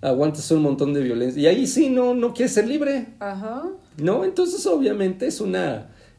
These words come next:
Speaker 1: eso es lo que se conocería como una doble moral, ¿no? Una doble moral, o sea, es, vamos a decir, una,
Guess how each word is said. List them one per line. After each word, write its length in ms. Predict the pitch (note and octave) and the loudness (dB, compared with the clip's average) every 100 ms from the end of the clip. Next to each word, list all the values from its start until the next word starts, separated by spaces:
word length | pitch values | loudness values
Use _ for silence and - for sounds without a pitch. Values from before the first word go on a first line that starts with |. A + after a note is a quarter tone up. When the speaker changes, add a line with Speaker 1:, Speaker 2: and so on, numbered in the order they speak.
| _ - | _ 2
Speaker 1:
eso 420 | C#3 D3+ D3+ D#3+ | 6 6 6 2
es 80 | D3 | 2
lo 160 | D#3 D3+ | 2 0
que 100 | C#3 | -4
se 180 | - C3 | -4 -4
conocería 560 | A#2+ A#2 A2+ A#2+ A#2+ | -4 -6 -6 -8 -8
como 140 | A#2 B2 | -6 -6
una 180 | A#2+ A#2 | -6 -8
doble 560 | G2 A2+ A2 G#2+ A2 | -12 -4 -2 0 -2
moral, 580 | A2 A#2 C#3+ C3+ C3 - - _ | -4 -2 0 -2 -6 -10 -20 _
¿no? 140 | B2+ C3 | -8 -6
Una 260 | C#3 C3+ B2 | -6 -2 0
doble 260 | A#2+ B2+ | 0 -2
moral, 360 | A#2+ A#2+ A#2+ C3+ | -4 -4 -4 -4
o 80 | C#3 | -4
sea, 140 | A#2+ | -6
es, 100 | A#2 | -4
vamos 260 | B2+ B2+ B2+ | -4 -4 -6
a 20 | |
decir, 260 | B2+ C3 B2 | -6 -4 -4
una, 460 | B2+ C3 A#2+ G#2+ | -4 -4 -6 -10